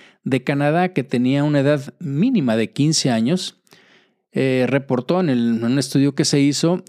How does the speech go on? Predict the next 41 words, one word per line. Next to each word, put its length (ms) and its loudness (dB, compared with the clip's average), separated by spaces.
que 220 2
habían 240 0
consumido 560 0
marihuana 500 0
en 60 -2
los 160 -4
tres 280 0
meses 420 0
anteriores, 840 -4
en 160 -4
comparación 680 0
con 180 0
el 140 -2
catorce 420 -2
por 220 -4
ciento 300 0
de 60 2
la 140 -2
población 500 0
antes 300 0
de 120 -2
que 100 -4
se 120 -4
legalizara 560 -2
la 80 -2
marihuana 760 -4
ahí. 180 -2
Entonces, 400 -4
veinte 320 -2
contra 280 -4
catorce. 480 -2
Y 60 2
fíjense, 380 0
por 180 -2
ejemplo, 260 -2
existen 400 -2
datos 300 -2
también 320 -2
en 100 -2
Estados 400 -2
Unidos, 440 0